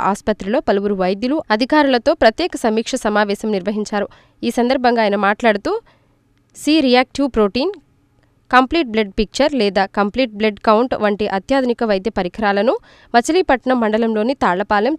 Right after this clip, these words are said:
చిన్నాపురం ప్రాథమిక ఆరోగ్య కేంద్రాలలో రెండు రెండు పరికరాలు, ఎయిర్ కండిషన్ మిషన్లు ఏర్పాటు చేస్తున్నట్లు తెలిపారు. దీనితో కరోనా సోకిన వారికి తక్షణమే గుర్తించి, వారేమైనా అపాయకరమైన పరిస్థితుల్లో ఉంటే వారి ఊర్లోనే ఆరోగ్య స్థితిని పరీక్షించి, అవసరమైతే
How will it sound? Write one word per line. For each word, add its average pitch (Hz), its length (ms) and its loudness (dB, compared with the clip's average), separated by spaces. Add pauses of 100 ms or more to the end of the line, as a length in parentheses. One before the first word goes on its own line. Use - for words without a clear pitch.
చిన్నాపురం 247 540 0
ప్రాథమిక 214 400 0
ఆరోగ్య 196 240 -2 (100)
కేంద్రాలలో 202 480 0 (500)
రెండు 254 300 4
రెండు 262 160 2 (100)
పరికరాలు, 220 460 0 (180)
ఎయిర్ 269 200 2
కండిషన్ 247 500 0
మిషన్లు 214 360 -2 (100)
ఏర్పాటు 202 340 -2
చేస్తున్నట్లు 202 560 -4
తెలిపారు. 196 340 0 (400)
దీనితో 285 380 0 (140)
కరోనా 233 380 2
సోకిన 226 340 0
వారికి 208 240 -2 (120)
తక్షణమే 240 420 -2 (100)
గుర్తించి, 214 400 -4 (400)
వారేమైనా 269 500 2 (160)
అపాయకరమైన 240 600 0 (100)
పరిస్థితుల్లో 202 520 -4
ఉంటే 233 200 -2 (140)
వారి 202 160 -2 (120)
ఊర్లోనే 247 300 0 (140)
ఆరోగ్య 208 300 -2
స్థితిని 226 320 -6 (400)
పరీక్షించి, 277 520 0 (140)
అవసరమైతే 254 540 0